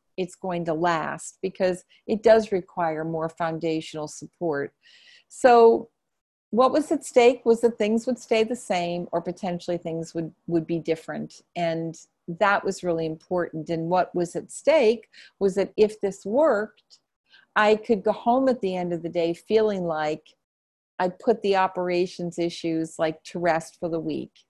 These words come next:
We knew our hours. We really thought about it. We gave it consideration.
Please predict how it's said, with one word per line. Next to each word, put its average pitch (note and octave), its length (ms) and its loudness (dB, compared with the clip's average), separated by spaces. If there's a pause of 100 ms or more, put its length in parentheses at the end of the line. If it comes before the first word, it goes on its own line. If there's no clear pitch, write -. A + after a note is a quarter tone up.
(260)
We D#3+ 220 -6
knew G3+ 380 0
our G3+ 260 0
hours. F3 680 -2 (240)
We E3 100 0
really F#3+ 360 2
thought F3+ 380 0
about E3+ 400 -2
it. E3+ 140 -4
We D#3+ 120 -6
gave F3 280 0
it F#3 140 -6
consideration. E3+ 1120 -4